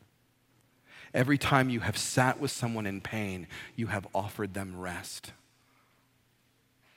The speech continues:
Think about how much rest we're actually offering in our parishes. When we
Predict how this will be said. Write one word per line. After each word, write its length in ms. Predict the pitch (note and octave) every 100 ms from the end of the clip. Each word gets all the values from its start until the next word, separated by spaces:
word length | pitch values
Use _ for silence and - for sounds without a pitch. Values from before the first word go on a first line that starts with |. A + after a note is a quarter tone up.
| _ _ _ _ _ _ _ _ _ _ _ _ _ _ _ _ _ _ _ _ _
Think 340 | - - D3 D3
about 300 | A#2 A2+ G#2+
how 240 | - B2+
much 280 | A#2+ A2 -
rest 420 | G#2 A#2 A#2 -
we're 120 | A2+ -
actually 500 | A#2 B2 - A#2+ G#2+ -
offering 520 | G#2 B2+ - G2 F#2 - - -
in 100 | A2+
our 120 | G2+
parishes. 640 | G2+ - A2 G#2+ - F#2+ C3+
When 160 | B2
we 260 | A#2 B2